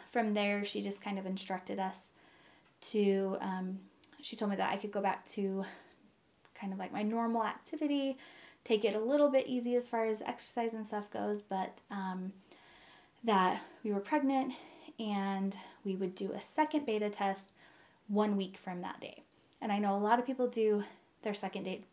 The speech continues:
beta test, like, two days after their first beta test, but she wanted to do it one week. So, um, we were actually gonna be out of town, I remember. So we were able to go in about four or five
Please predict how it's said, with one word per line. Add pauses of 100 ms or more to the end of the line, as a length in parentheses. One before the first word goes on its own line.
beta
test, (360)
like,
two
days
after
their
first
beta
test,
but (560)
she
wanted
to
do
it
one
week. (360)
So, (1080)
um, (260)
we
were
actually
gonna
be
out
of
town,
I
remember. (540)
So
we
were
able
to
go
in
about
four
or
five